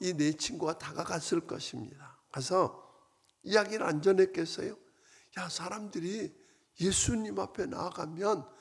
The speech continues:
무슨 병이 걸렸든지 고침받는데, 귀신들이 떠나간대, 무슨 죄든지 용서받는데,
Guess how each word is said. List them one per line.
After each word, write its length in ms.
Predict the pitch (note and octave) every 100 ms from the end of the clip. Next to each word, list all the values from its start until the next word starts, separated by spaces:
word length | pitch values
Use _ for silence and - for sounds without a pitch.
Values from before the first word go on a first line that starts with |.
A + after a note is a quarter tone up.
| - - _
무슨 300 | - - A#3
병이 240 | G#3 G3+ G3+
걸렸든지 520 | F3+ E3 E3+ E3+ E3
고침받는데, 1160 | - D3 - F#3 G3+ E3+ E3 G#3 G#3+ D#3 G#2+ - _ - - -
귀신들이 600 | - F3+ - F#3+ F#3+ F#3+
떠나간대, 960 | - - G3+ G#3+ G#3+ G#3+ G#3+ G#3+ C3+ A2+ - - -
무슨 400 | E3+ E3+ A3 G#3+
죄든지 480 | F#3+ G3+ A3 G#3+ G3+
용서받는데, 1040 | E3+ F#3+ A3 G3+ F3 E3 F#3+ F3+ F3